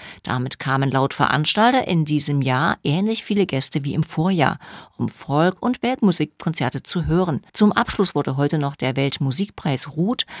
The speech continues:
an die Songschreiberin Dota Kehr verliehen. Das nächste Rudolstadt-Festival gibt es dann kommendes Jahr vom ersten bis vierten Juli. Nachdem diesmal Österreich der Länderschwerpunkt war,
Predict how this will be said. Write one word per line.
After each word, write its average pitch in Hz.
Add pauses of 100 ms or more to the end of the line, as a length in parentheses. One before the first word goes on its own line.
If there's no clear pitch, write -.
(180)
an 226
die 226
Songschreiberin 165
Dota 143
Kehr 160
verliehen. - (480)
Das -
nächste 127
Rudolstadt-Festival 220
gibt 208
es 175
dann 147
kommendes 139
Jahr 151
vom 160
ersten 131
bis 143
vierten 202
Juli. 208 (220)
Nachdem 143
diesmal 139
Österreich 147
der 123
Länderschwerpunkt 135
war, 196